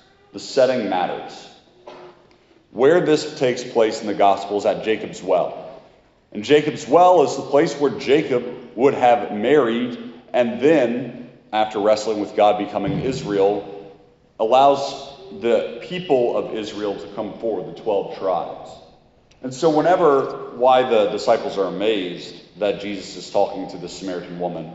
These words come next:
is that whenever he approaches this well, and he is alone with this woman at this well, it's reminiscent of a marriage setting, some marriage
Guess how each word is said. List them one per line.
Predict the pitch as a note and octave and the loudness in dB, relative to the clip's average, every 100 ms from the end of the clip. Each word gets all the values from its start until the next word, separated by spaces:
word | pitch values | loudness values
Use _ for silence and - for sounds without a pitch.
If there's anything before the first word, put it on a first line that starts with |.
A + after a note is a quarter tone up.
| - - _ _ _ | -20 -20 _ _ _
is | - | -2
that | F#3 | 0
whenever | D3 D#3+ D#3+ | 4 2 2
he | C3+ | 0
approaches | A#2+ - F#3 F3 B2+ - | -2 -2 -4 -4 -10 -8
this | G#2 G2 F#2 | -8 -8 -4
well, | G2 G2 G2 D3+ E3 - - - _ - | 2 4 4 2 -2 -12 -16 -20 _ -4
and | A2+ | -2
he | B2 | -2
is | B2 | -2
alone | A2+ A2 B2 B2 A2 | -2 2 2 2 -4
with | G2 | -10
this | - | -6
woman | B2 C3+ A2 | -2 0 0
at | F#2 | -2
this | G2+ - | -6 -8
well, | F2+ F#2 F#2+ F#2+ - - - - | -2 0 0 -4 -12 -16 -20 -10
it's | A2+ A2+ | -10 -6
reminiscent | B2+ F3+ D3+ D#3 - A#2+ A#2 A2+ - - - _ | -2 -2 0 -4 -4 -6 -8 -10 -18 -20 -20 _
of | B2 B2 B2 B2 | -2 -2 -2 -6
a | |
marriage | A2+ C#3 D#3+ C3 - | -4 0 0 0 -4
setting, | - - F#2+ - - - - - _ _ | -10 -6 -6 -6 -12 -16 -20 -20 _ _
some | - D3 C#3 A#2+ | -4 -2 -2 -2
marriage | B2 C3+ A#2+ A2+ - - - | -2 0 0 -2 -6 -12 -16